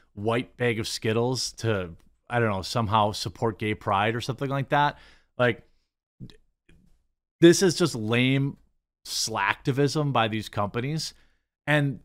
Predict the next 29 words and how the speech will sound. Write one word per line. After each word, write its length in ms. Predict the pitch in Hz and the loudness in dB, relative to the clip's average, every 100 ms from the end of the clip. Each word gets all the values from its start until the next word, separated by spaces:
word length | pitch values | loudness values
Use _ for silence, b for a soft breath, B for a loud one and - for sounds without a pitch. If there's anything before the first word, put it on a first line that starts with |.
| - | -4
the 120 | 135 | 0
mileage 720 | 127 123 131 190 220 208 143 | 2 4 4 4 0 0 -2
that 180 | - 131 | -2 -2
they 100 | 131 | -2
get 420 | 117 98 117 156 - | -4 0 0 0 -4
on 160 | 123 120 | -2 0
these 200 | 117 107 | 0 -2
promotions 800 | - 120 92 107 - 165 165 - | -2 -2 0 -2 -4 -6 -6 -4
now 300 | 151 160 165 | -2 -2 -2
are 200 | 120 117 | -2 -2
much, 600 | 110 117 135 139 135 - | -4 -4 2 2 2 -4
much 380 | 117 113 - 92 | -2 -2 -4 -8
less 560 | 95 82 - - - _ | -8 -8 -8 -10 -12 _
than, 300 | 120 120 101 | 0 0 0
than, 220 | 127 123 | -2 2
than 160 | 135 131 | 2 2
they 60 | |
used 280 | 110 113 - | 2 -2 -4
to 60 | 90 | -10
be. 220 | 80 71 - _ _ _ | -12 -14 -20 _ _ _
You 120 | 147 | -2
used 160 | 196 190 | 0 0
to, 100 | 151 | -2
like, 200 | 135 135 | -2 0
in 80 | 139 | -2
twenty 280 | - 202 196 | -2 -2 -2
sixteen, 520 | - 156 - 143 143 | -2 -6 -4 -2 -2
twenty 280 | - 127 120 | -2 -2 -2
seventeen, 680 | - 107 117 - 120 120 | -2 -2 -4 -4 -2 -2